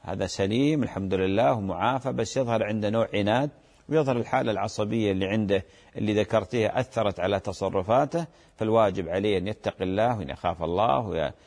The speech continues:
ويستجيب لكم ويت-، ويتعلم الأحكام الشرعية، وممكن تعالجونه من ناحية أول شيء الرقية الشرعية فهي نافعة ولله الحمد، ترقون باستمرار بالفاتحة وبالمعوذات وب-، أو ببقية الآيات،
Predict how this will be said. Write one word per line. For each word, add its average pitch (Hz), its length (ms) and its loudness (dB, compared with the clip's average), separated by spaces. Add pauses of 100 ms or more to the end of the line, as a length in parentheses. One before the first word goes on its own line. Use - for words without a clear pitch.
(220)
ويستجيب 90 500 -2
لكم 120 360 0
ويت-، 87 240 -4
ويتعلم 92 600 -2
الأحكام 90 480 -4
الشرعية، 117 680 0 (420)
وممكن 165 500 0
تعالجونه 110 520 0
من 98 140 -4
ناحية 95 360 -2 (340)
أول 110 180 2
شيء 107 160 -2
الرقية 104 300 -2
الشرعية 90 580 0 (200)
فهي 101 240 0
نافعة 95 440 0
ولله 92 360 2
الحمد، 135 340 0 (340)
ترقون 117 420 2
باستمرار 101 580 0
بالفاتحة 92 640 -2
وبالمعوذات 98 800 4 (420)
وب-، 113 160 -6
أو 120 280 4
ببقية 104 600 -2
الآيات، 98 460 2